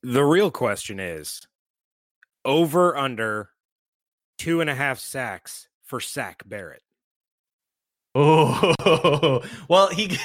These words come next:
Speaker 2: <laughs> you know what? I hope there's a bunch of signs out at the Coliseum on Sunday. Like, "Let's stop this man from getting another two hundred fifty thousand dollars." Like, I, I'm not the creative sign writer, but someone's gotta get out there and make a good sign. We cannot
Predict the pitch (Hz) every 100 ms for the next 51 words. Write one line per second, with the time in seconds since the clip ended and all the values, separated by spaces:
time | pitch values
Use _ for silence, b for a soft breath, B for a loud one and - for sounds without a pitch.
0 | 190 - - 226 220 160 196 214 208 208
1 | 185 196 240 202 170 160 170 147 - 151
2 | 156 139 143 143 135 135 143 143 139 143
3 | 131 127 123 139 135 131 135 131 117 117
4 | 147 160 - - 165 160 156 139 147 143
5 | 139 139 127 123 b b _ 139 135 156
6 | 156 143 147 139 160 143 131 147 131 127
7 | 127 139 131 135 123 127 120 110 107 123
8 | 113 135 127 147 - 131 143 175 180 180
9 | 175 - 196 185 151 - 180 185 160 151
10 | 143 147 147 185 185 170 156 160 151 143
11 | 151 151 147 139 135 127 b b - 139
12 | 143 143 131 135 135 139 135 131 147 165
13 | 185 156 170 185 208